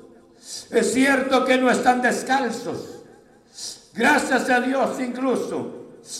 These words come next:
han subido de peso también, porque hay suficiente comida.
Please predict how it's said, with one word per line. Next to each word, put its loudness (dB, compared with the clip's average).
han 4
subido -2
de 0
peso -2
también, -4
porque -2
hay 2
suficiente -2
comida. -4